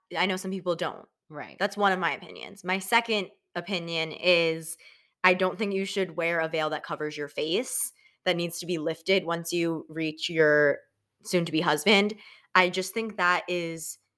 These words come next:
Speaker 1: outdated, and I'm very traditional, but it, I tried one and it felt so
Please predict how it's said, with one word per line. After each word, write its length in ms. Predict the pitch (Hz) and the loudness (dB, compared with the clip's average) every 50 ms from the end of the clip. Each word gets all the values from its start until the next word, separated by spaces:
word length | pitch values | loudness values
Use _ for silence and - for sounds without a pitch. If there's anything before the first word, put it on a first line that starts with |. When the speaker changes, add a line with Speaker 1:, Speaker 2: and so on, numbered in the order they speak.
| _ _ _ - | _ _ _ 8
Speaker 1:
outdated, 760 | 185 196 180 180 175 - 165 165 165 170 185 190 196 196 - - | 8 8 8 6 2 -2 -4 -2 0 2 4 4 4 2 0 -2
and 100 | 175 175 | 0 2
I'm 220 | 185 202 202 196 | 2 2 2 2
very 240 | 165 180 180 175 175 | 2 2 2 2 0
traditional, 480 | 175 - 185 160 156 - - 190 185 180 | -2 -4 -4 -4 -4 -4 -2 -2 -2 -2
but 180 | 165 170 - - - | -2 -4 -4 0 2
it, 180 | 196 208 202 - - _ _ _ - | 2 2 2 -2 -10 _ _ _ 2
I 240 | 165 165 185 196 196 | 4 6 6 4 2
tried 420 | - - 202 175 160 160 165 170 | 0 2 4 4 4 4 2 2
one 340 | 190 208 208 214 220 220 220 | 4 4 6 6 6 4 2
and 180 | 170 170 196 202 | -2 -2 -2 -4
it 180 | 196 - - | -4 -2 2
felt 280 | - 214 202 190 - - | 4 4 4 4 0 -4
so 720 | - - - - 196 180 170 170 170 175 170 165 170 170 | -6 -2 0 0 2 2 2 2 2 0 0 -2 -4 -8